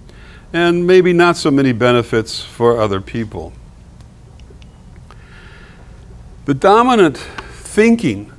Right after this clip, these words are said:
about industrial cities is summarized in this model of urban growth, sometimes called the Chicago School of Urban Sociology.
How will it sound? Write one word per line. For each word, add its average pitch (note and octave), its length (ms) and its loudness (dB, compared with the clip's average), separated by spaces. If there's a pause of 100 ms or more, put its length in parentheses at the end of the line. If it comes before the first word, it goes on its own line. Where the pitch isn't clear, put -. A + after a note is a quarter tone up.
about C3+ 380 0
industrial D3+ 580 0
cities D#3+ 580 2 (380)
is C#3+ 120 -4
summarized F3+ 760 2
in C#3 140 0
this D3+ 220 -2
model B2+ 840 2
of A#2+ 220 -2
urban B2 420 0
growth, A2+ 360 0
sometimes C3+ 680 -4
called C3 300 0
the A2+ 80 0
Chicago B2 840 0
School C3+ 760 0
of A#2+ 220 -2
Urban B2+ 540 -4 (340)
Sociology. A#2+ 1040 0